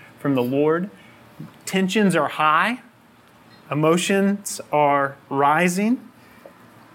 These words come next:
And then here comes a single man, steps to the center of the crowd,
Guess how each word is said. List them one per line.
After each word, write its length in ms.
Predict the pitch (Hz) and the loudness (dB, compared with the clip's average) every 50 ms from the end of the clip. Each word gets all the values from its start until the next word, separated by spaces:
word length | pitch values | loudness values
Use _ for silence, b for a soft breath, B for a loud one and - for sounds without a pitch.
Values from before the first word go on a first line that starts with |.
| - - - | -20 -10 -2
And 140 | 151 165 165 | 0 2 2
then 120 | 170 165 | 2 2
here 180 | 165 196 202 196 | 2 0 0 0
comes 260 | - 226 214 208 175 | 0 0 0 2 2
a 80 | 170 - | 0 0
single 320 | - - 196 208 220 240 | 2 2 2 4 4 4
man, 500 | 220 185 160 151 151 160 180 190 - - - - - - | 2 2 2 0 0 -2 -2 -4 -6 -10 -20 -20 -20 -14
steps 400 | - - - 196 190 185 185 - | -12 -6 -2 0 0 0 -2 -2
to 100 | - 196 | 0 2
the 120 | 175 165 | 2 2
center 440 | 165 - 185 190 196 185 220 220 220 | 0 2 2 0 2 2 2 2 2
of 220 | - - 180 165 165 | 2 0 0 0 0
the 80 | 165 | -2
crowd, 640 | 165 - - 196 196 185 165 139 131 127 135 143 147 | -2 -2 -2 0 2 2 2 0 0 -2 -4 -6 -8